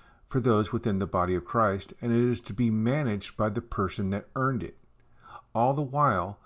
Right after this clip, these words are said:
they live at the least amount possible in their income. Then, when someone within the body of Christ has dire need of the majority share, it is able to be gotten to quickly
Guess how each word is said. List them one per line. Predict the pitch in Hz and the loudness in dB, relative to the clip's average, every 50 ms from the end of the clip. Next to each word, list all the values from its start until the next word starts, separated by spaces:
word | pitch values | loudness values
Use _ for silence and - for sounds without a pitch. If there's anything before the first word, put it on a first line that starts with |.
| - - - | -20 -12 -4
they | 113 107 | -2 0
live | 104 104 113 120 123 123 113 - | 0 2 4 4 4 2 0 -2
at | - 104 - - | -6 -10 -10 -8
the | - 95 | -10 -8
least | 92 90 95 117 131 123 - 160 | -8 -2 0 0 0 0 -2 -4
amount | 156 160 160 156 143 - | -2 -2 -2 -4 -6 -8
possible | - - 147 160 143 - - 107 92 107 104 107 - | -4 -2 0 0 0 0 -2 -4 -2 -2 -2 -2 -2
in | - 107 101 | -4 -4 -2
their | 104 107 110 117 | -2 -2 -2 -2
income. | 123 131 120 - 101 78 71 - - - - _ _ - - - - - _ _ _ | -2 -4 -6 -6 -8 -8 -8 -10 -16 -20 -20 _ _ -20 -20 -20 -20 -20 _ _ _
Then, | 104 107 120 123 107 92 95 104 143 - - _ - _ _ _ - | -2 0 0 0 0 -2 -4 -6 -8 -10 -16 _ -20 _ _ _ -10
when | - 113 113 113 | -4 -2 -2 -2
someone | - - 143 147 143 143 131 120 | 0 0 0 0 2 0 0 -2
within | 107 - - 160 165 160 | -2 -2 -2 -2 -2 -2
the | 156 | -4
body | 123 - 123 120 113 113 107 | -2 0 0 2 2 2 0
of | 95 - | 0 -2
Christ | - - 110 98 92 98 95 - | -4 0 0 2 2 0 -2 -4
has | - 98 92 85 | -4 -4 -4 -4
dire | - - - 104 104 101 92 87 87 | -6 -2 0 2 2 2 0 -2 -2
need | 85 87 92 113 135 139 123 113 110 98 - | -4 -2 -2 0 0 2 2 2 0 0 -4
of | - 104 92 82 | -8 -8 -8 -8
the | 87 | -6
majority | 92 92 90 82 - 110 107 107 101 92 92 | -6 -6 -6 -2 -2 0 0 0 0 0 -2
share, | - - - 135 143 135 120 110 107 107 107 - - - - - | -4 -4 -2 0 0 2 2 2 2 0 -4 -8 -16 -20 -20 -10
it | - - 107 | -4 -2 0
is | 101 92 104 | 0 0 0
able | 117 131 127 127 | 0 0 0 -4
to | - - 110 | -6 -6 0
be | 123 120 98 | 0 0 2
gotten | 104 104 95 - 101 104 | 2 -2 -2 -2 -6 -12
to | - - - 98 95 | -10 -6 -6 -4 -4
quickly | - - - - - 117 170 - - 90 80 78 82 - | -6 -8 -6 -2 -2 -2 -2 -4 -10 -8 -8 -8 -8 -12